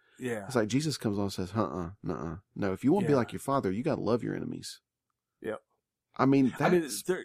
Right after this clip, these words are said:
Speaker 1: yeah, there are numerous examples that we can draw in the Old Testament of people who misunderstood the character of God. The whole book of Ecclesiastes, in my opinion, is an exercise in missing the point.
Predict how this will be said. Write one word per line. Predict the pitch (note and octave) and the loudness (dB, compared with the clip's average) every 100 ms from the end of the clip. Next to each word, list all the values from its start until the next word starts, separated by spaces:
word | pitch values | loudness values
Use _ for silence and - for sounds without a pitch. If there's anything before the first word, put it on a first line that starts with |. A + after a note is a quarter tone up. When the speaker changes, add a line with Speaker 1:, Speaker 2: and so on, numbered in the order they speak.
| - | -2
Speaker 1:
yeah, | C#3+ F#3+ A#2 G2+ | 0 2 2 2
there | F#3 | 2
are | F#3+ | 2
numerous | D3+ D#3+ B3 C#4 G3 - | 2 2 2 2 -2 -2
examples | A#2 - B2 C3 - A2+ G#2+ - - | -4 -2 -2 -2 -4 -6 -6 -8 -6
that | A2+ | -6
we | A2+ | -6
can | A#2 A2+ | -6 -8
draw | A#2 A2 A2 A2 | -4 -2 -2 -2
in | |
the | A2 | -4
Old | G#2+ G#2 | -6 -6
Testament | - G#2 - A2+ G#2 - | -8 -10 -8 -8 -10 -8
of | G2+ G2+ - _ _ _ - | -8 -8 -14 _ _ _ -8
people | B2+ A#2+ A2+ | -8 -6 -4
who | A#2 | -4
misunderstood | A2 A2 A2 - A2+ G#2+ - - G#2 | -4 -4 -4 -6 -8 -10 -10 -10 -12
the | G2+ | -12
character | - G#2 G2 - | -10 -8 -8 -12
of | F#2+ | -14
God. | - F#2+ - - _ - | -12 -12 -14 -20 _ -8
The | A#2+ - | -6 -2
whole | G#3 | -4
book | D3 C#3+ - | -2 -2 -2
of | G#2+ | -6
Ecclesiastes, | - B2 A#2+ G2+ G#2+ C3+ - G2+ - | -6 -6 -6 -6 -6 -6 -8 -12 -10
in | G2 | -10
my | G2 G2 | -10 -12
opinion, | F#2+ G2 G2 G2 G2 _ _ _ _ _ | -12 -14 -14 -16 -20 _ _ _ _ _
is | A#2+ A2 - - A#2+ | -8 -8 -10 -14 -10
an | A2+ | -8
exercise | A2 - A2 - G#2 G#2 | -8 -12 -10 -8 -6 -8
in | G#2+ G#2 | -10 -10
missing | G#2+ - G#2+ | -8 -10 -10
the | G#2 | -14
point. | - G#2+ - | -14 -14 -16